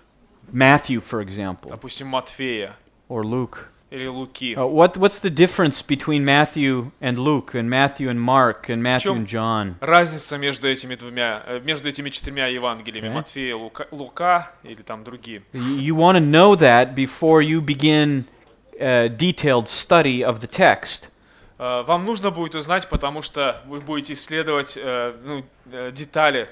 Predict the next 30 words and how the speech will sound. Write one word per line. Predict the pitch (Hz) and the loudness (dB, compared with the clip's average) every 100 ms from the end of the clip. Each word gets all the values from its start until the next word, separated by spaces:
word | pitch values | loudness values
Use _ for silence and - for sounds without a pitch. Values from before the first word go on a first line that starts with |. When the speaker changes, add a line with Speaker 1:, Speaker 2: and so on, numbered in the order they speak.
| - | -10
Speaker 2:
текста. | 143 123 - - - _ _ - - | -10 -8 -12 -16 -20 _ _ -16 -10
Speaker 1:
Okay. | 160 - - - | -10 -12 -20 4
Third | 226 226 165 160 | 8 10 10 8
is | 160 143 - - | 2 0 -10 -18
y-, | 165 165 - - | -18 -14 -14 -12
y-, | |
the | 151 151 | -6 2
next | 196 262 - | 4 4 2
step | - 139 151 | 4 4 6
after | 147 147 139 | 6 6 0
that | 117 101 147 - - _ - - - - | 2 2 2 -4 -18 _ -20 -20 -20 -14
Speaker 2:
Следующий | - 220 254 196 - 147 | -6 -2 -2 -2 -4 -6
шаг. | - 131 113 - _ - | -6 -6 -6 -12 _ -2
Speaker 1:
is | 185 170 | -2 2
you | 185 | 6
wanna | 214 220 | 6 8
have | 190 170 | 6 4
a | |
very, | 131 123 175 220 254 | 2 2 4 6 4
very | 185 165 175 180 | 2 4 6 4
good, | 117 143 170 185 170 143 - - _ | 0 4 6 6 4 -8 -14 -20 _
uh, | 147 135 | -2 0
understanding | 156 170 165 - 185 180 180 160 | 2 2 0 0 2 2 4 4
of | 139 135 | 2 4
the | 143 143 - | 2 2 -6
specific | - - 147 - 185 185 - | -6 -2 0 2 2 0 2
purpose | 196 185 165 - | 4 6 4 2
of | 143 123 | 0 0
the | 120 | 2
book. | 143 131 - - | 8 8 6 -10